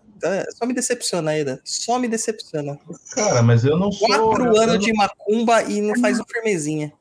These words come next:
Speaker 2: Eu não sou da macumba, todo mundo sabe disso.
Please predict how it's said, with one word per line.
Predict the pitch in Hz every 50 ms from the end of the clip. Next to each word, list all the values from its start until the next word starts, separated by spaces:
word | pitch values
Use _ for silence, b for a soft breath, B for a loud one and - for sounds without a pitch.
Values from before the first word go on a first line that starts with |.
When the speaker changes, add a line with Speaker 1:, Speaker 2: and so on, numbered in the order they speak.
| _ _ -
Speaker 2:
Eu | 131 135 143 156 170
não | 180 202 214
sou | 202 - - - 165 175 214 220
da | 226 214
macumba, | 208 202 190 185 - 175 165 147 131 120 104 101 -
todo | - 170 196
mundo | 233 220 196 -
sabe | - 185 156 131 123
disso. | 117 107 107 98 92 - - - -